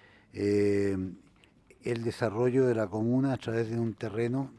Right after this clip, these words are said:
que pretendían, eh, ser adquirido, traspasado o comprado.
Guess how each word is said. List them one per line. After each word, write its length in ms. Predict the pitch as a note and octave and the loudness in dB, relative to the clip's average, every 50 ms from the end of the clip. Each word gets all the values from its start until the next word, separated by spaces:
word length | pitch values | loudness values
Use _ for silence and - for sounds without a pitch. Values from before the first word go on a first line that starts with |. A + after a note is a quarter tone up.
| - - | -16 -8
que 100 | - A#2 | -6 0
pretendían, 680 | G2+ A2 G#2+ G#2 G#2 G#2+ G#2 A2+ A#2 A#2 A#2 A2+ A2+ - - - _ - - - - - - - | 0 0 0 0 -4 -4 -2 0 0 0 0 -2 -6 -10 -16 -20 _ -20 -20 -20 -20 -20 -20 -14
eh, 180 | G#2 G2 F#2+ - | -10 -10 -10 -8
ser 300 | - - A#2+ A#2 A2 A2+ | -4 0 0 0 0 -2
adquirido, 680 | A#2 A2 G2 - - A2+ G#2+ A#2 A#2+ A#2+ A#2+ A2+ A2 | -6 -6 -6 -4 -4 -4 -2 2 2 2 2 0 -2
traspasado 960 | - - B2 B2 A2+ - - A2+ - - - A#2 A#2 A#2 A#2 A#2 A2+ A2 - _ _ _ _ - | -4 -4 -4 -4 -4 -6 -10 -12 -10 -8 -8 -6 -4 -4 -4 -6 -8 -10 -14 _ _ _ _ -14
o 140 | - B2 A2+ | -14 -12 -8
comprado. 440 | - B2+ G#2+ - - F2+ D2+ - | -8 -8 -8 -8 -10 -10 -10 -10